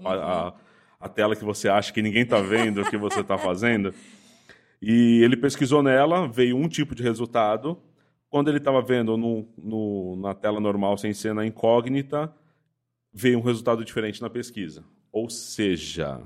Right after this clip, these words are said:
Speaker 1: estão de olho no rolê todinho. E aí trouxe muito mais detalhes e coisas que, assim, é muito,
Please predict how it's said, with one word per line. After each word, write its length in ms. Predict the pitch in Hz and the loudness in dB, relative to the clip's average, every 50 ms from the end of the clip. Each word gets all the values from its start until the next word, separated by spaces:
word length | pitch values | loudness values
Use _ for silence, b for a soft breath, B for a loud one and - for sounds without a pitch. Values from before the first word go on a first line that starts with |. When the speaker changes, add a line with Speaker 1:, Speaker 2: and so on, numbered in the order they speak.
| - _ _ _ _ _ _ _ _ _ _ _ _ | -20 _ _ _ _ _ _ _ _ _ _ _ _
Speaker 1:
estão 320 | - - - - 107 117 117 | -20 -20 -10 -8 -6 -6 -4
de 160 | 107 104 98 | -4 -2 0
olho 440 | 92 98 101 110 120 135 139 135 135 B B B B - | 2 2 2 2 2 0 -4 -6 -8 B B B B -8
no 140 | 98 98 | -6 -6
rolê 360 | 98 87 104 98 95 101 110 107 - - _ _ _ _ _ | -4 -2 -2 0 0 0 -2 -4 -6 -12 _ _ _ _ _
todinho. 920 | - 127 143 131 110 - - 101 98 104 101 101 98 90 82 76 78 78 80 _ _ _ _ _ _ _ _ _ _ _ _ _ _ _ _ _ _ _ _ _ _ _ _ _ _ _ _ _ | -4 -2 -2 -2 -4 -10 -16 -8 -6 -4 -2 -2 -2 -4 -4 -8 -10 -12 -16 _ _ _ _ _ _ _ _ _ _ _ _ _ _ _ _ _ _ _ _ _ _ _ _ _ _ _ _ _
E 100 | - 175 | 2 2
aí 100 | 185 160 | 2 4
trouxe 340 | 160 175 170 160 - 180 175 | 2 0 0 0 2 2 2
muito 500 | 160 147 151 151 156 156 147 151 156 135 | 2 2 2 2 2 2 2 0 0 0
mais 760 | 120 117 113 113 110 107 107 104 101 101 98 95 92 92 95 | 2 2 2 2 0 0 0 0 0 0 -2 -2 -6 -8 -6
detalhes 1080 | 98 113 107 104 - - 104 104 101 104 110 113 113 113 113 113 110 104 95 90 90 104 | -2 -2 -2 -2 -2 0 2 2 4 2 2 2 0 0 -2 -2 -2 -4 -6 -8 -6 -4
e 160 | 104 104 98 | -4 -4 -4
coisas 520 | 101 104 - 104 104 104 101 95 101 92 | -6 -8 -4 -2 -2 -2 -2 -4 -8 -14
que, 120 | - - 107 | -14 -14 -14
assim, 440 | 98 - - 107 92 87 82 80 80 _ _ _ _ _ _ _ _ _ _ _ | -14 -12 -12 -12 -12 -12 -12 -14 -18 _ _ _ _ _ _ _ _ _ _ _
é 80 | 95 | -8
muito, 480 | 98 101 104 104 104 101 101 101 - 107 | -6 -6 -6 -6 -6 -6 -6 -6 -6 -6